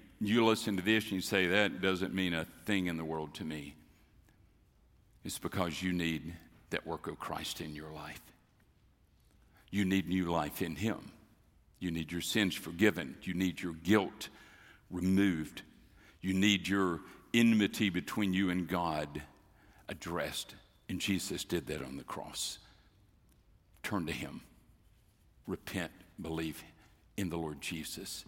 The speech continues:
And as those who are followers of Christ, the cross affects the way we view the church. The devil,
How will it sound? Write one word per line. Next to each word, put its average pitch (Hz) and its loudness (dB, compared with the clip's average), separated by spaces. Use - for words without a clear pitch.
And 151 8
as 123 6
those 131 6
who 127 2
are 110 4
followers 110 2
of 92 -4
Christ, 90 -2
the 92 -14
cross 110 0
affects - -2
the 107 0
way 95 4
we 92 -2
view 90 -2
the 82 -6
church. - -8
The 92 2
devil, 127 4